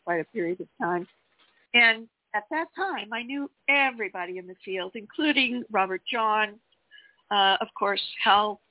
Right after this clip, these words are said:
Puthoff and, um, Russell Targ at S R I and Uri Geller and all of the incredible psychics that they study there. And I just like to let people know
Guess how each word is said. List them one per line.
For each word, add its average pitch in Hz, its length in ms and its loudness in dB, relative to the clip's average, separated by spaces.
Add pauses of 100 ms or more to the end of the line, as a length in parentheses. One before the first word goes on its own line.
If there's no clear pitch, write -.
(100)
Puthoff 196 360 2 (100)
and, 170 340 -10 (540)
um, 175 480 -6 (460)
Russell 196 340 2 (100)
Targ 180 300 -4
at 151 140 -6 (100)
S 185 220 -2
R 185 160 -4
I 185 220 6
and 180 260 -2
Uri 220 280 -2
Geller 185 420 -4
and 165 140 -10 (440)
all 226 180 8
of 208 220 0
the 185 260 2
incredible 185 880 -2 (500)
psychics 185 480 2 (120)
that 190 180 -6
they 185 320 -4
study 196 340 0
there. 175 300 0 (580)
And 208 520 6
I 220 80 0
just - 280 -4
like 330 280 0
to 285 80 -4
let 254 280 -2
people 285 360 -8
know 226 500 0